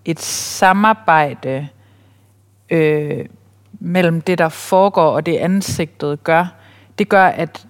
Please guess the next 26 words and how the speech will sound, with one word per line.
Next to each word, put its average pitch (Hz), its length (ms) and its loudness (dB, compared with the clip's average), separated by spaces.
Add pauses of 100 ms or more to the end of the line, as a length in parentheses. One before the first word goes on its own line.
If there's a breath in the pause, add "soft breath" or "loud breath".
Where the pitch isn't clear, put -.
der, 165 60 0
der 165 220 -2
fortælles 165 680 -4 (300)
mange, 202 480 2
mange, 180 300 0
mange, 190 360 0
mange, 175 300 0
mange 180 340 0
ting 175 340 -6 (220)
på 202 140 -2
samme 190 300 2
tid 190 160 -4
oven 175 280 -2
i - 20 0
hinanden, 170 260 -2
og 135 80 2
at 165 80 -2
man 160 120 -2
aldrig 196 280 2
ligesom 185 280 -4
kan 175 160 -4
nå 180 160 0
som 170 140 -8
publikum 160 540 -4 (480 loud breath)
at 165 120 2
læse 175 680 -2